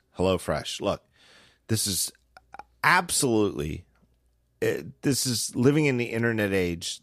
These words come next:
This is one of the great companies. You can get terrific seasonal recipes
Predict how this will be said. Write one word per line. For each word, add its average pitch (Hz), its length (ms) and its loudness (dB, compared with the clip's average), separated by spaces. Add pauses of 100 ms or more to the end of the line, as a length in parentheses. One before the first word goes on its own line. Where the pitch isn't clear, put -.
This - 240 -4
is - 200 -6
one 95 160 2
of 85 60 -2
the 82 80 -4
great 82 260 -2
companies. 71 520 -10 (440)
You 113 160 -2
can 135 180 -4
get 90 380 0 (1300)
terrific 113 600 0
seasonal 92 640 -2
recipes 78 760 -6